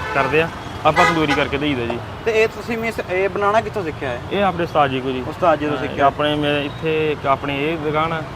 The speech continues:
Speaker 2: ਹਾਂਜੀ।
Speaker 1: ਇੱਥੇ ਉਸਤਾਦ ਜੀ ਦੇ ਦੂਜੇ ਉਹਨਾਂ ਕੋਲ ਸਿਰਫ ਇਹ ਬਣਦੇ ਜੀ, ਹੋਰ ਕਿਸੇ ਕੋਲ ਨਹੀਂ ਇਹ ਤੰਦੂਰੀ ਬਣਦੇ।
Speaker 2: ਠੀਕ ਹੈ ਜੀ।
Speaker 1: ਹਾਂਜੀ।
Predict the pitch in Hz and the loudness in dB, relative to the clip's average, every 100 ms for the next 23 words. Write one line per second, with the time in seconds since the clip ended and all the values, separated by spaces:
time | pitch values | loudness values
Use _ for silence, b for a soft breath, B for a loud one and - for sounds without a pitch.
0 | - 330 294 131 160 - 147 143 147 147 | -4 -2 -2 0 0 4 4 4 2 -2
1 | 135 131 143 143 147 160 147 147 156 143 | -2 -2 0 4 2 2 0 0 2 0
2 | 143 147 113 117 135 139 139 147 156 143 | 0 0 -2 -2 -2 -4 -4 -4 -4 -2
3 | 135 123 117 113 127 113 101 - - 147 | -2 -2 -2 -4 -4 -6 -8 -12 -10 -8
4 | 143 147 147 156 - 123 110 | -4 -4 -4 -6 -10 -12 -12